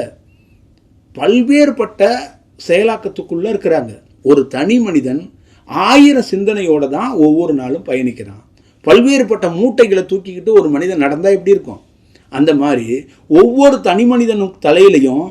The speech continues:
ஒவ்வொரு நாட்டிலையும் சொல்லுவாங்க இவ்வளவு கடன் இருக்குன்னு. ஆனா நாங்க எப்படி பார்க்கறோன்னா, ஒவ்வொரு தனி மனிதனுக்கிட்டையும் ஆயிரம் ஆயிரம் சிந்தனைகளோட,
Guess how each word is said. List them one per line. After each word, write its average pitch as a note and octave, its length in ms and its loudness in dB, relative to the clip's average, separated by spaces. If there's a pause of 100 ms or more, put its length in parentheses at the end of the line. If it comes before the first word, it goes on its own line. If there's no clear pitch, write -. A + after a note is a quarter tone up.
(360)
ஒவ்வொரு G3+ 360 4
நாட்டிலையும் F3 480 -6
சொல்லுவாங்க C3 380 -2
இவ்வளவு D#3+ 400 2
கடன் E3 340 -4
இருக்குன்னு. B2+ 380 -10 (300)
ஆனா C#3 160 -4
நாங்க D3+ 360 -4
எப்படி F3 220 -2
பார்க்கறோன்னா, A#2+ 500 -6 (360)
ஒவ்வொரு A#3 540 2
தனி F#3+ 260 -2
மனிதனுக்கிட்டையும் C3+ 880 -2 (960)
ஆயிரம் B3 640 2
ஆயிரம் E3+ 400 -2
சிந்தனைகளோட, E3+ 760 0